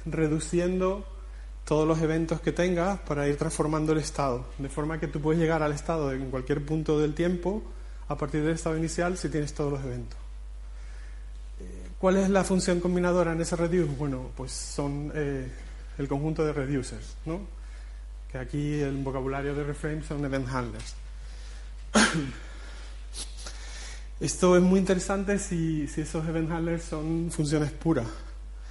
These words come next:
¿Por qué? Básicamente por todo lo interesante de las funciones puras, que es que tienes razonamiento local,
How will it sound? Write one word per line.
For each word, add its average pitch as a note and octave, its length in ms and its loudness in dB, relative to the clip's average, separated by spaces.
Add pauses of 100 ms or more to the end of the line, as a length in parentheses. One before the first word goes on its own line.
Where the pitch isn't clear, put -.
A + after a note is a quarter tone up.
(540)
¿Por C#3+ 200 2
qué? E3+ 280 4 (200)
Básicamente F3 720 0 (180)
por D3+ 180 0 (880)
todo D3 160 2
lo D3 140 2
interesante C#3+ 500 0
de C#3+ 80 2
las C#3 80 -2
funciones C#3 340 -4
puras, C3+ 300 -4
que C#3 120 -4
es - 40 -6
que C#3+ 140 -2
tienes C#3 260 0
razonamiento C#3 540 0
local, D#3 400 4